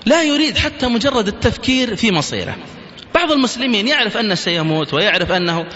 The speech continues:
سيحاسب، لكنه غارق، غارق في الدنيا، لا يريد أن يفكر،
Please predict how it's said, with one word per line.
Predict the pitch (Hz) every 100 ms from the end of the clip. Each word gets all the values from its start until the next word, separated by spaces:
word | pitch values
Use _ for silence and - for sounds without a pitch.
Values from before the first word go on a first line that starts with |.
| - - -
سيحاسب، | - 240 220 208 190 175 170 - - -
لكنه | 330 349 359 254
غارق، | 277 359 339 330 -
غارق | 247 339 320 277
في | 285
الدنيا، | 214 330 294 269
لا | 392
يريد | 403 392
أن | 302
يفكر، | 269 240 - 170